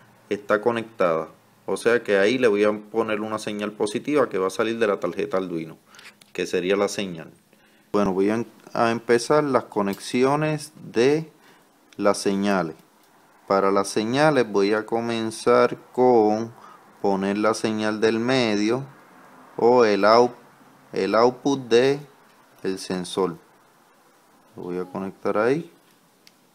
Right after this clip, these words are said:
Entonces esa señal de salida va a entrar en el Arduino por el pin número siete.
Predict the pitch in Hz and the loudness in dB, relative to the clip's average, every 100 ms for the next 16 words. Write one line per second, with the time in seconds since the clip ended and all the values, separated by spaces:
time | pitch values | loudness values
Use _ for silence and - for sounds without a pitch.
0 | _ _ _ _ _ - _ _ - 95 | _ _ _ _ _ -20 _ _ -16 -14
1 | 92 127 139 135 117 - - - _ - | -4 -2 -2 -2 -4 -6 -18 -20 _ 0
2 | 104 104 123 - 131 131 131 131 131 135 | 0 2 0 2 -2 0 2 2 4 2
3 | 135 135 147 160 131 117 110 101 104 113 | 4 4 2 -2 2 2 2 2 2 4
4 | 127 117 - 127 123 107 107 - - - | 0 -2 4 8 8 6 2 -8 -12 -14
5 | - 107 107 110 107 104 139 170 151 135 | -2 0 2 4 4 2 0 2 2 -2
6 | - 104 98 87 - 123 135 127 113 101 | 0 0 0 -2 -4 -4 -2 -2 -2 -2
7 | 87 87 - 98 92 87 - | -4 -6 -6 -2 -2 -2 -8